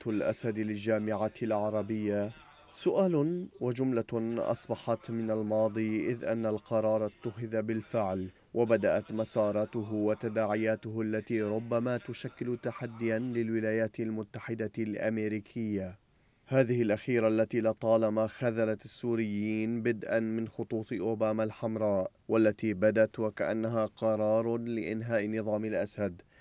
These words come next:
وصولًا إلى ضربة ترامب التي لو نفذت بغير التفاصيل والشكل الذي انتهت عليه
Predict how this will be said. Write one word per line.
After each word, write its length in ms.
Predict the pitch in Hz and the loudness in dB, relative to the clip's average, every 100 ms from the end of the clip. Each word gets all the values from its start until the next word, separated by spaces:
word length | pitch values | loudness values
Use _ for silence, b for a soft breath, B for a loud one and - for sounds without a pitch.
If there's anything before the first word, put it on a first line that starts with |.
| b | b
وصولًا 480 | 160 185 - 208 185 | 0 2 2 2 4
إلى 400 | 180 185 - 135 | 2 0 0 2
ضربة 580 | 120 120 127 120 - 123 - | 2 0 0 0 -2 -6 -2
ترامب 460 | 113 113 123 113 | 2 2 2 0
التي 480 | 85 113 117 110 120 | 0 2 0 -2 0
لو 240 | 110 113 110 | 2 0 -2
نفذت 480 | 110 - 117 117 - | -4 -4 -2 -2 -2
بغير 420 | 117 107 113 120 | -4 0 0 0
التفاصيل 760 | 120 - 117 - 117 - 123 117 | -2 -4 -8 -2 -2 -2 -2 0
والشكل 520 | 117 117 - 120 120 | 0 -2 -6 -6 -4
الذي 320 | 113 117 113 | -2 -2 -2
انتهت 440 | 110 107 110 113 120 | -4 -4 -6 -4 0
عليه 520 | 110 113 104 98 | 0 2 2 0